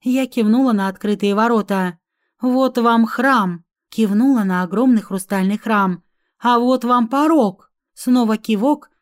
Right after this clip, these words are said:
но уже в сторону широко открытых ворот. Конечно же, щёлкнула пальцами, смотря как часть ящероподобных существ двигаются к выходу.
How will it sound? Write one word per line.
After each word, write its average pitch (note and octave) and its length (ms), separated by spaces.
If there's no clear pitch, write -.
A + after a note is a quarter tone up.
но A3+ 220
уже G3 160
в G#3 40
сторону B3 460
широко G#3 520
открытых A3 520
ворот. A#3 520
Конечно C4+ 580
же, G#3 140
щёлкнула G#3+ 520
пальцами, A3 720
смотря A#3 640
как G#3 320
часть C4 500
ящероподобных G3+ 840
существ - 560
двигаются A3+ 680
к B3 80
выходу. F#3+ 680